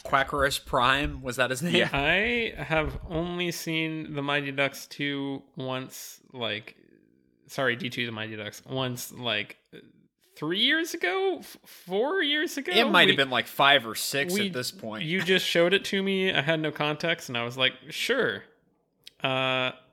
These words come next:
Speaker 2: I
Speaker 3: I
Speaker 2: think
Speaker 3: had
Speaker 2: your, I think your wife was there, too. I think I was, I just sat both of y'all down.
Speaker 3: Possible.
Speaker 2: I was like, "We're watching D two the Mighty Ducks, y'all."
Speaker 3: <laughs> You're like, "I need this."
Speaker 2: I need this.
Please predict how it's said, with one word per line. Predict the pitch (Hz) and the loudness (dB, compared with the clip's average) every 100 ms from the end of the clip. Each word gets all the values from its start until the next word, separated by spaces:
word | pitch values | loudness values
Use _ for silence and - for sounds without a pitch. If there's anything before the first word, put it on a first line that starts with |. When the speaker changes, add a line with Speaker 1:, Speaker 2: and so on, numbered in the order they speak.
| _ | _
Speaker 2:
I | 143 | 2
Speaker 3:
I | 147 | 4
Speaker 2:
think | 220 | 6
Speaker 3:
had | 165 | 6
Speaker 2:
your, | 160 160 - | 4 2 0
I | 165 | 0
think | 254 302 | 2 2
your | 196 | 4
wife | 143 208 | 6 4
was | 160 131 | 2 2
there, | 131 | 2
too. | 123 160 | 4 6
I | 139 | 6
think | 139 208 | 6 4
I | 226 | 4
was, | 147 - | 4 0
I | 143 | 2
just | 131 135 - | 2 0 2
sat | 147 - - | 2 2 0
both | 135 147 | 0 0
of | 139 | 4
y'all | 151 | 4
down. | |
Speaker 3:
Possible. | 135 139 | 6 4
Speaker 2:
I | |
was | 135 | 2
like, | 156 - | -2 2
"We're | 269 | 6
watching | 330 330 294 | 6 6 2
D | 143 165 | -2 -4
two | 185 196 | -2 0
the | 135 | 0
Mighty | 131 135 120 | 0 -2 -2
Ducks, | 127 160 - | 2 2 2
y'all." | 120 214 208 | 6 6 6
Speaker 3:
<laughs> | - - - - 523 - - 330 - | 2 -6 -2 0 0 -2 -6 -6 6
You're | - 254 214 | 6 8 6
like, | 208 190 | 6 6
"I | 311 269 | 4 2
need | 160 160 - | 2 0 0
this." | - 160 - - 254 - - | -2 -2 -6 -8 -8 -10 -4
Speaker 2:
I | 180 214 | 4 4
need | 240 202 302 147 | 4 -2 -2 -4
this. | 123 131 - | -4 -2 -4